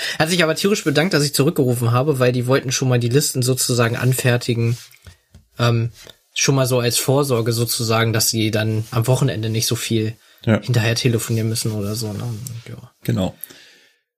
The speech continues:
Speaker 2: Wenn du streikst, hast du auch nichts mehr mit deinem Arbeitgeber zu tun. Also dann kann auch kein Gruppenleiter oder Teamleiter anrufen und sagen, du, ich wollte dich noch mal fragen wegen deinem Urlaub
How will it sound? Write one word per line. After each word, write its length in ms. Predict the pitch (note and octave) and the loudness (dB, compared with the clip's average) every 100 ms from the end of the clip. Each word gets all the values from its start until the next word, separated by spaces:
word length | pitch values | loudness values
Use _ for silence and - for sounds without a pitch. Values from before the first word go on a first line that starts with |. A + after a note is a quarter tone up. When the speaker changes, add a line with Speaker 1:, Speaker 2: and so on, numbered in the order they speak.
| _ _ _ - | _ _ _ -16
Speaker 2:
Wenn 380 | D3 - C3+ F3 | -6 0 2 2
du 80 | F#3+ | 0
streikst, 760 | - C3+ F3 G3 - - - | -2 0 0 0 -2 -2 -2
hast 200 | D#3+ - | -2 0
du 60 | D3 | 0
auch 120 | - | 2
nichts 240 | F3 F3 | 0 2
mehr 80 | D#3 | 2
mit 140 | D3 C#3+ | 2 2
deinem 140 | C3 | 2
Arbeitgeber 460 | C3 C3 - A#2+ A#2+ | 2 0 2 0 2
zu 120 | A#2+ | 0
tun. 440 | - B2 F#2 E2+ - | 2 2 2 -2 0
Also 400 | G#2 G2+ G2+ G2 | 2 4 2 2
dann 300 | - G2+ G#2 | 2 0 2
kann 200 | B2 C3 | 2 2
auch 160 | A2+ | -2
kein 280 | - B2 C#3+ | 0 2 2
Gruppenleiter 800 | C3 D3 E3+ D3+ D3 D3 D#3 D3 | 0 2 2 2 0 0 0 2
oder 180 | C3 B2 | 2 2
Teamleiter 440 | - C#3+ B2+ A#2+ A2 | 2 2 2 2 2
anrufen 360 | D#3+ F3 D#3+ | 2 2 2
und 120 | C#3+ | 2
sagen, 200 | C#3+ C#3 | 2 2
du, 220 | C3 G3 A#3+ | 2 2 2
ich 140 | - | 2
wollte 160 | E3 G#3+ | 2 2
dich 100 | E3+ | 2
noch 120 | D#3 | 0
mal 100 | C3 | 0
fragen 480 | - D#3+ F#3+ F3+ D3+ | 0 0 2 2 2
wegen 120 | C#3+ | 2
deinem 200 | B2+ A2+ | 2 2
Urlaub 460 | C#3 F#3 G#3+ A#3 | 2 2 0 0